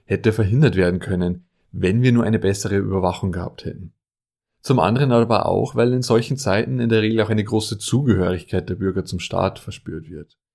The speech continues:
Wir sind ja alle eine große Gemeinschaft und mit den Überwachungsmaßnahmen passiert nur,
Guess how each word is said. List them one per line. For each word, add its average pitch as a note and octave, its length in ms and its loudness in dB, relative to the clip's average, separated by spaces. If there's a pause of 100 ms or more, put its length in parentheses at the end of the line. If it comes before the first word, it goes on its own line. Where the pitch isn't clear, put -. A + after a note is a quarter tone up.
(580)
Wir A2 100 2
sind D3 160 2
ja F2+ 340 0
alle F#2+ 240 0
eine G2 160 0
große G2+ 340 -6
Gemeinschaft F2 600 -2
und E2+ 300 -6
mit F#2 180 -2
den G#2+ 80 0
Überwachungsmaßnahmen G2+ 1120 0 (300)
passiert C3 320 -2
nur, F#2 400 0